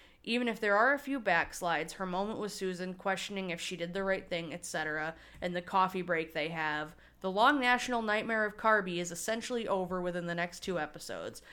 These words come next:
never to be revisited with <laughs> longing glances or any sort of reminder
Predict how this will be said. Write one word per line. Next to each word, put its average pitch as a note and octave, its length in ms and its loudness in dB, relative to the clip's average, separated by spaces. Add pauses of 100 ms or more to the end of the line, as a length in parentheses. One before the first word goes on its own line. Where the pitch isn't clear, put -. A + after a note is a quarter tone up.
(200)
never F#3 300 0
to A#3 100 -6
be B3 140 -2
revisited A#3+ 640 0
with G3 280 -4
<laughs> - 40 -16
longing C4 540 2
glances G#3+ 560 -4
or F3+ 80 0
any A3 240 0
sort G#3 280 0
of F#3 100 -4
reminder F3 600 0